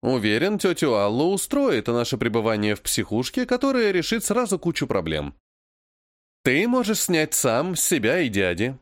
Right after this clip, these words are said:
но нужен третий уровень целительства. В каком смысле? Да что же ты такой? Выучишь целительство до третьей степени и вперёд. Песец выглядел так гордо,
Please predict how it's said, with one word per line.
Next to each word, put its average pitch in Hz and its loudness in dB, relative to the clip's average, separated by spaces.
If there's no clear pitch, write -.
но 151 2
нужен 160 0
третий 165 0
уровень 165 0
целительства. 98 -2
В - -10
каком 120 0
смысле? 95 -2
Да 156 2
что 240 -2
же 214 -2
ты 214 0
такой? 156 0
Выучишь 220 0
целительство 175 0
до 160 2
третьей 226 -2
степени 139 0
и 139 0
вперёд. 170 -2
Песец 135 0
выглядел 123 0
так 87 -2
гордо, 196 -2